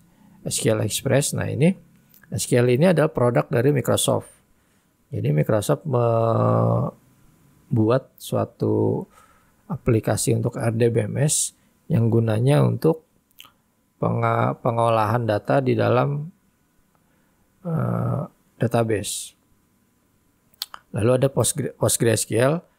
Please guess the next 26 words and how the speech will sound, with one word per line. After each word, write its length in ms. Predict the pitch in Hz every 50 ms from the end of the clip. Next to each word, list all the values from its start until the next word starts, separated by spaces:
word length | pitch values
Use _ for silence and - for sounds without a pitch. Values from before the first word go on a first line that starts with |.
| _ _ _ _ _ 196
Ini 400 | 131 120 131 143 160 160 165 156
juga 640 | 131 123 117 123 117 113 110 110 110 107 117 - - - _ _ _ _ _ _
perusahaan-perusahaan 720 | - 120 113 107 101 113 117 113 117 110 - 113 110 107
besar 260 | 104 - 139 147 143
juga 580 | 139 127 104 107 104 107 107 110 110 127 113 - _ _ _ _ _ _ _ _ _ _ _ _ _ _ _ _ _ _ _ _ _ -
sama 500 | - - 104 110 117 120 135 - - - _ _ _ _
seperti 500 | _ - - - 151 147 107 113 117 117
S 140 | 107 - -
Q 80 | 120 110
L 60 | 107
Server 300 | - 110 110 - - 123 131
ini 140 | 139 151 143
banyak 320 | 123 117 113 117 113 113
yang 160 | 113 113 110
makai, 500 | 110 107 104 - 120 120 123 139 151 165 - _ _ _ _ _ _ _ _ _ _ _ _ _ _ _ _ _ -
eh, 540 | 160 - 117 113 113 - - 110 - 113 117 113
dan 480 | 110 120 127 127 127 123 123 - - - _ _ _ - - _ _ _ _
open 260 | - 110 - 123 107 -
source 240 | - 113 104 - -
juga. 460 | 107 107 104 117 120 127 165 - - - _ _ _ - - -
Lalu 220 | 175 107 113 123 127 123
ada 160 | 123 120 117
Oracle. 480 | 117 117 110 - - - 165 185 175 - _ _ _ _ _ _ _ _ _ _ _
Oracle 480 | 175 165 120 120 - - 117 110 110 117
ini, 640 | 113 120 120 135 151 165 170 175 170 170 156 135
eh, 760 | - - _ - - 131 113 113 117 117 120 120 117 113 117 123